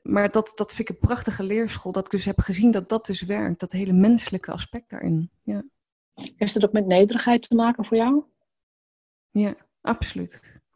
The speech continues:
Speaker 2: Ja,
Speaker 1: Iedere
Speaker 2: hè?
Speaker 1: dag weer. Maakt niet uit of je nou, weet je wel, prinses Beatrix spreekt of, of, of, eh, hoe, hoe bekend of beroemd je ook wordt.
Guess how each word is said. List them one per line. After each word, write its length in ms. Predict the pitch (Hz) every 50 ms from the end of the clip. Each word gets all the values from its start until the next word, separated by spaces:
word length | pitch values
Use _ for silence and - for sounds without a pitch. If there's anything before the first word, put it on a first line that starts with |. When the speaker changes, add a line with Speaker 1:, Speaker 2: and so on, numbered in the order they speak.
| _ _ _ _
Speaker 2:
Ja, 100 | - 226
Speaker 1:
Iedere 180 | - 240 214
Speaker 2:
hè? 60 | 233
Speaker 1:
dag 200 | 269 - - _
weer. 320 | - 160 156 151 156 165 - _ _ _
Maakt 180 | - 202 202 196
niet 160 | 214 196 -
uit 340 | - 233 247 233 - - -
of 200 | 202 202 - -
je 60 | 214
nou, 420 | 208 202 202 202 196 196 202 202 - - - - - - - - _
weet 140 | - 202 -
je 60 | 196
wel, 140 | 208 202 -
prinses 440 | - - 220 202 - - 202 185 -
Beatrix 480 | 202 202 220 220 - - 202 190 - -
spreekt 680 | - - - 190 185 185 185 185 - - - - -
of, 280 | - 175 175 - -
of, 300 | - - 175 175 - -
of, 360 | - - 185 175 170 - - -
eh, 580 | - - - 90 - 90 - 92 92 - 180
hoe, 280 | 185 185 196 190 185 180 -
hoe 160 | - 190 170
bekend 360 | - 202 - - 214 214 -
of 120 | 185 180
beroemd 300 | - - 180 208 226 214
je 80 | - 190 175
ook 120 | 175 165
wordt. 560 | - 175 226 294 311 - - - - - -